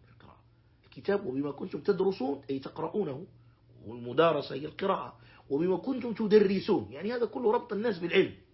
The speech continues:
لأن ربط الناس بالعلم الوحي المنزل، ها نعم، هذا يعبدهم لربهم سبحانه. أما ربطهم بالأشخاص وربطهم بالناس فلان واخطاء، ولذلك الحي لا تؤمن على الفتنة.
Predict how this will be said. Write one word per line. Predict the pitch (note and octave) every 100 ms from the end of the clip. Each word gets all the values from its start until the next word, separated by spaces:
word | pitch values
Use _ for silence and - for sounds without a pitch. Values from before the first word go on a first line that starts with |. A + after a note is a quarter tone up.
| _ _ _ _ _ _ - - _ G2
لأن | B2
ربط | F#3+ B3 G#3+
الناس | A3 G3
بالعلم | E3+ F#3 E3+
الوحي | D3 C3+ A#2 - _ _ -
المنزل، | A2+ C#3 D#3+ A#2+ C#3 - - - _ - -
ها | A#2+ B2
نعم، | C#3 E3 F3 - -
هذا | G3+ B3 G#3+
يعبدهم | F3 F3 F3 A3+ A3 G3+
لربهم | F#3 E3+ C3+ A#2+
سبحانه. | G2+ F#2+ - - _
أما | D3 E3
ربطهم | C4+ - G3
بالأشخاص | F#3 - - - C#3 - - - _ - - _ _ -
وربطهم | D3 G#3 - F3 D#3
بالناس | D#3+ E3+ F3 D#3 C#3
فلان | - D#3 E3+ E3 D#3
واخطاء، | D3 - D#3+ -
ولذلك | D#3+ F#3 -
الحي | -
لا | F3+ E3+
تؤمن | - C#3
على | B2
الفتنة. | A2 G#2 -